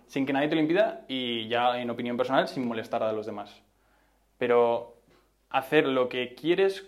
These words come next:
cuando quieres. Es decir, si, y eso va, lamentablemente o no lamentablemente, un poco ligado a la libertad financiera.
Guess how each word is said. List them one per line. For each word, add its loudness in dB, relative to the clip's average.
cuando -2
quieres. -14
Es -14
decir, -10
si, -12
y -4
eso -2
va, 4
lamentablemente -4
o 0
no -4
lamentablemente, -4
un -4
poco -2
ligado 2
a 2
la 2
libertad -4
financiera. -8